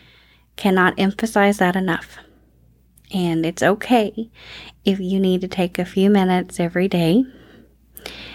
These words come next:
and hide in the bathroom <laughs> and just, and just, you know, find one clean space in your house and just revel in that.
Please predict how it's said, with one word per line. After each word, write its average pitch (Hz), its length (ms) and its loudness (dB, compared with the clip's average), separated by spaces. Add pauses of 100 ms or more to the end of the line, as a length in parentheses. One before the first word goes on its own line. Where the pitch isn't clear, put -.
(140)
and 185 180 4
hide 165 320 0
in 175 100 0
the 208 80 2
bathroom 160 680 -4 (280)
<laughs> - 800 -8
and 202 280 2
just, - 640 -4 (920)
and 202 300 0
just, - 480 -2 (160)
you 220 160 2
know, 202 300 -4 (720)
find 214 360 2
one 208 380 4
clean 214 320 2
space 208 460 0
in 196 120 2
your 190 180 0
house 190 520 -2 (180)
and 185 400 0
just - 540 -2 (920)
revel 185 400 2
in 170 200 2
that. 143 260 -2